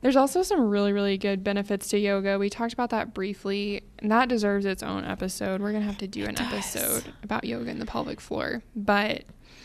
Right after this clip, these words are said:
Speaker 2: There was a webinar on yoga and the pelvic floor,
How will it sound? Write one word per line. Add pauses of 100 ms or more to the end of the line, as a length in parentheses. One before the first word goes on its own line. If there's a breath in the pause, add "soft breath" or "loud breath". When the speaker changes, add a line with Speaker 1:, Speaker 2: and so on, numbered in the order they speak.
(140 soft breath)
Speaker 2:
There
was
a
webinar
on
yoga
and
the
pelvic
floor,